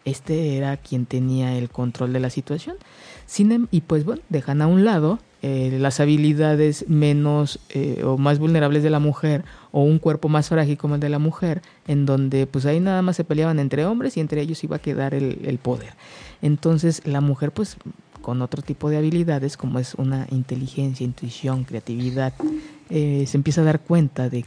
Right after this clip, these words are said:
que pues un área vulnerable es la del, la, la sexualidad del, del hombre, ¿no? Y que a partir de satisfacer el deseo erótico sexual de un hombre, pues ellas podían tener cierto poder.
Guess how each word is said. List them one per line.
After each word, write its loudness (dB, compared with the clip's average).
que -4
pues -6
un 0
área -2
vulnerable 0
es -2
la 0
del, -2
la, -14
la -6
sexualidad -6
del, -8
del -2
hombre, -4
¿no? -4
Y -2
que -8
a -8
partir -2
de 0
satisfacer 0
el -4
deseo 0
erótico 0
sexual -2
de 2
un 4
hombre, 2
pues -4
ellas -6
podían -8
tener -6
cierto -4
poder. -6